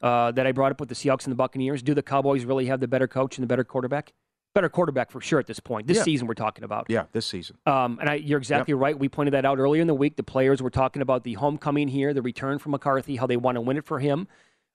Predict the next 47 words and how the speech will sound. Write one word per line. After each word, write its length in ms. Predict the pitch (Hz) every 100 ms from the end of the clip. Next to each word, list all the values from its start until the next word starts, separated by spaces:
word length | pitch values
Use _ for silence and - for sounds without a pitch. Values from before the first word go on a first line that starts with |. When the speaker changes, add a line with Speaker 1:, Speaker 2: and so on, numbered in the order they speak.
| 113
Speaker 1:
Uh, 320 | 117 113 110
they 100 | 127
said 220 | - 160
won 180 | 117 135
a 60 | 160
championship, 680 | 170 170 175 165 - 180
and 80 | 127
then 80 | 127
he 80 | 151
was 160 | 131
let 200 | 135 -
go. 260 | 160 156 180 - _ _
Okay, 360 | 127 156 151 -
so 420 | - 175 143 131 139
everything's 360 | 160 165 151
going 280 | 123 151 143
right 280 | 120 151 -
this 220 | 139 -
year 200 | 127 123
for 120 | - 135
the 100 | 120
Cowboys, 500 | 135 127 127 127 139
despite 420 | - - 170 190
not 220 | 147 131
giving 300 | 143 127 127
their 120 | 127
best 300 | 107 135 -
player 240 | - 139 127
on 60 |
offense 340 | 120 120 123 -
the 80 | 113
ball 180 | 120 117
more, 220 | 120 127
and 80 | 123
that 120 | 131
is 100 | 131
Tony 240 | 139 123
Pollard, 400 | - 113 113 143 - _ _ _ -
uh, 140 | 120 117
like 200 | 123 131
you 40 |
just 160 | 123 -
talked 220 | 117 107
about. 260 | 120 131 147
And 160 | 151 160
I 80 |
just, 260 | 160 156